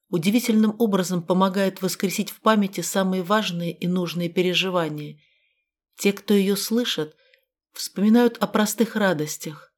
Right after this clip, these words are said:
о дорогих людях, о собственном достоинстве, о любви. Это ли не волшебство?» Парень широко улыбается. Осторожно прикасаюсь рукой к его локтю,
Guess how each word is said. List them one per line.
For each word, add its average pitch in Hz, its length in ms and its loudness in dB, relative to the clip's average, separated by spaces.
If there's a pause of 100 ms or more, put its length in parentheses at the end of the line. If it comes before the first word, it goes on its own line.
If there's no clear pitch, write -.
(280)
о - 60 -8
дорогих 160 480 0
людях, 185 460 0 (520)
о 170 120 -4
собственном 185 480 0
достоинстве, 170 920 -4 (420)
о 175 120 -2
любви. 151 540 -4 (560)
Это 247 260 6
ли 226 120 6
не 220 160 6
волшебство?» 175 1040 -4 (960)
Парень 165 240 2
широко 175 400 0
улыбается. 160 800 0 (720)
Осторожно 190 520 0
прикасаюсь 185 680 0
рукой 180 320 0
к 180 80 -8
его 165 240 0
локтю, 202 480 -4